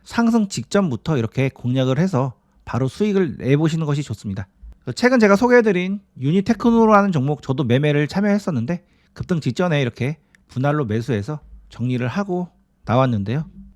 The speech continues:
매수해서 수익까지 시간이 고작 이십 분이 걸리지 않았습니다. 자, 이런 정확한 타점을 잡는 노하우는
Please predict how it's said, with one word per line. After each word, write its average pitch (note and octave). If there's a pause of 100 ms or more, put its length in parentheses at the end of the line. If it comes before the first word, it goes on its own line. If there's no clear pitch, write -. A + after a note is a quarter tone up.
매수해서 F#3
수익까지 F#3 (220)
시간이 G3 (240)
고작 D3 (260)
이십 D3+
분이 G3
걸리지 B2+
않았습니다. G#2 (320)
자, -
이런 F3
정확한 F#3
타점을 A#3+
잡는 F3
노하우는 D3+